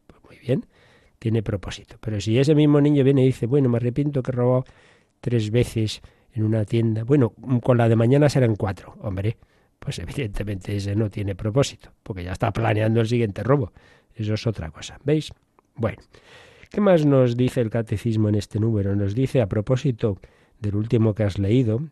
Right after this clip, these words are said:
del dolor y tristeza, de la aflicción del espíritu, del arrepentimiento del corazón,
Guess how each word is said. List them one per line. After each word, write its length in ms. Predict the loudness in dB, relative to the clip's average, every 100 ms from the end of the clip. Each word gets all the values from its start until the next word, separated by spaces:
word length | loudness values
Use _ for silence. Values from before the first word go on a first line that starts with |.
| _
del 360 | -10 -6 -4 -4
dolor 380 | -4 -2 -2 -2
y 80 | -4
tristeza, 720 | -8 -10 -2 -2 0 -4 -6 -12 _ _ _ _
de 160 | -4 -2
la 80 | -2
aflicción 500 | -4 -8 -2 0 2
del 160 | 0
espíritu, 640 | -2 -4 -2 0 0 -2
del 220 | 2 4 6
arrepentimiento 1080 | 6 4 4 4 2 2 0 0 0 0
del 180 | -4 -4
corazón, 440 | -2 -2 -2 -4